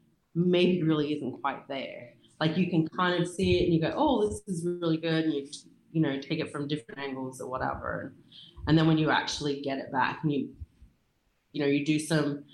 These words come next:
um, stuff in Photoshop or, you know, just to enhance some of the colors to bring some of those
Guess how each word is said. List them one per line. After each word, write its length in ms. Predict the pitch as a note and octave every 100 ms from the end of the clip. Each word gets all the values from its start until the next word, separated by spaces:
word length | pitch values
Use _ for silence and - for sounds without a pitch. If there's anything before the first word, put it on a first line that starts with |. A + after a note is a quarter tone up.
| - - _ _ -
um, 220 | C#3+ C3
stuff 240 | C3 D3+ D3
in 140 | D#3
Photoshop 720 | D#3+ E3 D#3+ D#3 D#3 D3+ D3 D#3
or, 300 | D3+ C#3 -
you 100 | E3
know, 100 | D3
just 180 | C#3+ D3+
to 100 | -
enhance 400 | D3+ D#3 D#3 -
some 140 | - D3
of 60 |
the 80 | C#3+
colors 480 | C#3+ - E3 D#3+ D3+
to 60 | D#3+
bring 280 | D3+ D3 C#3+
some 160 | D#3+
of 60 | C#3+
those 220 | C#3 C#3